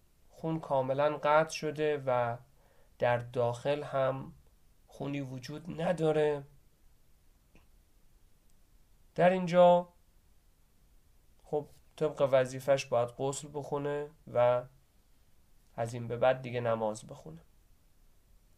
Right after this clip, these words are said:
اما یه وقت هست که احتمال می‌ده که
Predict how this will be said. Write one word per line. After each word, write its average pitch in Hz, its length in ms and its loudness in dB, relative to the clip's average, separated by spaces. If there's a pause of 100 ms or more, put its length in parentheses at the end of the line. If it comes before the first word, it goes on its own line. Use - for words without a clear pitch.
(2000)
اما 240 520 6
یه 220 160 0
وقت 220 280 4
هست 226 220 -4
که 240 340 0
احتمال 175 720 0
می‌ده 220 340 -4
که 214 460 -4